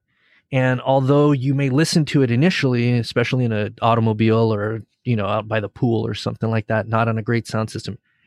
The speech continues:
it's gonna sound like the same song overall.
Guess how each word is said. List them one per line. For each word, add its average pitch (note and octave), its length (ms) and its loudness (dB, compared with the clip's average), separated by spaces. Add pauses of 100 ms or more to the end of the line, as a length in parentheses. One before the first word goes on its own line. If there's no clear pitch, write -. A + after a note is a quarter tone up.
(100)
it's D#3 140 0
gonna E3+ 220 2
sound C#3+ 320 0
like G#2 160 -4 (180)
the A#2 80 -4
same A2+ 240 -2
song A#2+ 500 0 (880)
overall. A2 480 -2